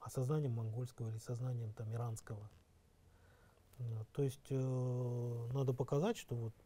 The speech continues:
мы будем финансировать институт востоковедения стабильно. Вот, и тогда через три-четыре года у них появятся новые кадры,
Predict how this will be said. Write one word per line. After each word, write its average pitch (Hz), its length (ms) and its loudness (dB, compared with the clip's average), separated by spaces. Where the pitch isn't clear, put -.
мы 131 140 2
будем 131 340 2
финансировать 143 680 2
институт 127 400 -6
востоковедения 120 840 0
стабильно. 110 640 0
Вот, 110 220 -6
и 123 60 0
тогда 170 540 8
через 127 260 -2
три-четыре 131 500 2
года 156 260 2
у 123 80 2
них 139 160 0
появятся 131 460 -2
новые 127 280 -2
кадры, 123 380 -8